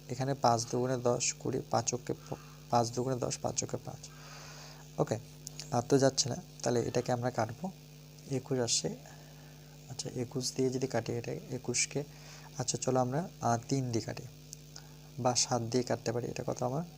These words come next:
পঁয়ত্রিশ। তা সাত দিয়ে কাটলে তিন সাতা একুশ, সাত দিয়ে কাটলে পাঁচ সাতা, পাঁচ সাতা পঁয়ত্রিশ। ওকে, যেহেতু একবারে দুটো সংখ্যা নিচ্ছে তাহলে শূন্য বসাবো, চার সাতা আঠাশ। ওকে,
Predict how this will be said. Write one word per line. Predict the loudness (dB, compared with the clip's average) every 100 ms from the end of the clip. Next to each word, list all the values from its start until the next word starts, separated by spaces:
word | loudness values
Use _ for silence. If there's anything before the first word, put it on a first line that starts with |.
| -18 -12 -2
পঁয়ত্রিশ। | 0 0 -4 -2 0 -2 -8 -14 -14 -14 -16 -2
তা | 4
সাত | 6 6 6
দিয়ে | 4
কাটলে | 2 2 0
তিন | 0 0
সাতা | 2 0 0 -2 0
একুশ, | 0 2 2 2
সাত | 0 -2
দিয়ে | -2
কাটলে | 0 -2 -2 0
পাঁচ | 4
সাতা, | 4 4 2 -2 -2 -12 -18 -18 -18 -4 2
পাঁচ | 4 8
সাতা | 8 6 2 0 0
পঁয়ত্রিশ। | 0 0 -2 0 0 -2 -12 -18 -18 -18 -16 -6
ওকে, | -2 -2 -4 -14 -14 -14 -6 2
যেহেতু | 4 8
একবারে | 8 6 4
দুটো | 4 4 4
সংখ্যা | 2 2
নিচ্ছে | 0 0
তাহলে | 0 2
শূন্য | 2 4 4
বসাবো, | 4 4 2 0 2
চার | 4
সাতা | 8 8 8 2 0 -2
আঠাশ। | -4 -2 -4 -4 -8 -14 -18 -18 -18 -18 -16 -18 -18 -16 -16 -16 -18 -18 -18 -18 -14 -4
ওকে, | -4